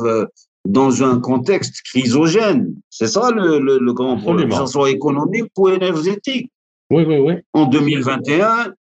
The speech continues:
Speaker 1: le prix du gaz avait augmenté de six cents pour cent.
Speaker 2: Ouais.
Speaker 1: D'accord ? En décembre deux mille vingt et un, le vingt et un décembre, le prix du gaz avait atteint soixante-sept dollars,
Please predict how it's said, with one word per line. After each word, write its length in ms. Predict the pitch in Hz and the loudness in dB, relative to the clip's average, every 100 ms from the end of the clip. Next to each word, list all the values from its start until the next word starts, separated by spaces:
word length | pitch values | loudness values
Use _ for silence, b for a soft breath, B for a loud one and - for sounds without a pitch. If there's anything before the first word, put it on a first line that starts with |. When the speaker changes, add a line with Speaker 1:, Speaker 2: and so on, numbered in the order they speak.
| _ - | _ -2
Speaker 1:
le 160 | 139 | -2
prix 200 | 123 156 | -2 -2
du 200 | 139 131 | 0 2
gaz 420 | 127 196 220 170 160 | 2 2 2 0 0
avait 400 | 147 156 151 - | 0 -2 -2 -2
augmenté 680 | 147 156 135 156 165 180 208 | -2 -2 -2 -2 -2 0 -2
de 100 | 160 | -2
six 260 | - 202 | -4 -4
cents 260 | - 190 190 | -2 -2 0
pour 200 | 196 185 | 0 -2
cent. 340 | - 240 - - _ _ _ | -2 -2 -2 -8 _ _ _
Speaker 2:
Ouais. 160 | 107 139 | 2 4
Speaker 1:
D'accord ? 540 | 127 240 220 76 - _ _ _ | 4 2 2 -2 -6 _ _ _
En 140 | 135 | 2
décembre 680 | 127 165 170 - 165 123 117 | 4 4 2 0 0 0 -2
deux 120 | 123 143 | -2 0
mille 220 | 139 127 | 0 0
vingt 300 | 120 135 - | -2 -2 0
et 100 | 123 | 0
un, 200 | 156 196 | 0 0
le 120 | 175 | -2
vingt 260 | 131 139 123 | 0 -2 -2
et 60 | 123 | -2
un 100 | 120 | 0
décembre, 680 | 117 113 - 208 196 135 | -2 -2 0 0 0 0
le 160 | 135 135 | 0 0
prix 400 | - 147 131 123 | -2 0 2 2
du 180 | 117 101 | 0 0
gaz 380 | 156 190 190 | 2 2 0
avait 260 | 156 135 139 127 | -2 -2 -2 -2
atteint 400 | 123 151 202 202 | -2 0 -2 -2
soixante-sept 720 | 165 170 165 151 - 202 139 | -2 -2 0 -4 0 0 2
dollars, 480 | 180 226 214 139 | 2 2 0 -2